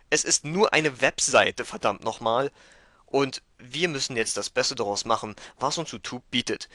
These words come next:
Und mit dem neuen Design haben sie damit einen guten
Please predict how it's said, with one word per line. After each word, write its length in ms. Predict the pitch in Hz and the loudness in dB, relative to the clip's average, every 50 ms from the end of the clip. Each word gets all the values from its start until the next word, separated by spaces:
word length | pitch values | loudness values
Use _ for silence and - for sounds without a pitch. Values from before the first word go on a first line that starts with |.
| - - - - _ | -20 -20 -20 -20 _
Und 220 | - 104 107 107 104 | -6 -4 -4 -4 -4
mit 100 | 107 110 | -6 -8
dem 120 | 101 104 | -6 -4
neuen 240 | 104 117 127 170 190 | -2 -2 -2 -2 -4
Design 520 | 175 131 110 - 113 104 104 107 113 123 - - - | -6 -6 -2 0 2 2 2 0 -4 -10 -14 -20 -12
haben 240 | - 107 110 117 117 | -6 -4 -4 -4 -4
sie 260 | 117 113 113 107 104 - | -8 -12 -12 -12 -8 -6
damit 400 | 113 98 110 135 151 143 - - - | -4 -4 -4 -4 -6 -6 -8 -6 -4
einen 380 | - 107 101 98 98 98 - - - _ _ | -2 -2 -2 -2 -6 -10 -14 -18 -20 _ _
guten 400 | - 113 120 113 - - 113 - | -14 -14 -14 -14 -14 -14 -14 -10